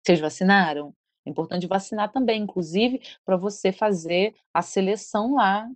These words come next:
de, de, assim, se eu apre-, apresentei o sintoma e não é gripe, porque eu sou vacinada da gripe,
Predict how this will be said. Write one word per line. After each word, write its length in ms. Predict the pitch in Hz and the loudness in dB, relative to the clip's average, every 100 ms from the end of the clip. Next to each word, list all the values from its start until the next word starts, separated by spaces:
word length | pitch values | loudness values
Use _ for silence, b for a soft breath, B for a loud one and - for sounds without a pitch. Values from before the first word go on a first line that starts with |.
| - | -18
de, 220 | - 175 180 | -10 -6 -6
de, 340 | 143 - - | -8 -14 -6
assim, 240 | 190 - 156 | -6 -6 -6
se 120 | - | -4
eu 80 | 175 _ | -4 _
apre-, 360 | - 156 185 190 | -2 2 2 2
apresentei 500 | 170 180 175 180 233 | -2 -6 -6 -4 -2
o 80 | 320 | -2
sintoma 640 | 330 220 185 - 208 208 | -4 -8 -6 -4 -4 -4
e 60 | 175 | -6
não 180 | 160 156 | -8 -8
é 80 | 143 | -6
gripe, 460 | 151 208 330 208 | -4 2 0 0
porque 240 | - 165 160 | -8 -8 -8
eu 60 | |
sou 260 | - - 233 | -4 2 4
vacinada 540 | 220 190 160 151 143 | 4 0 -6 -6 -6
da 100 | 139 | -6
gripe, 580 | 143 185 311 349 156 139 | -4 0 0 0 -6 -10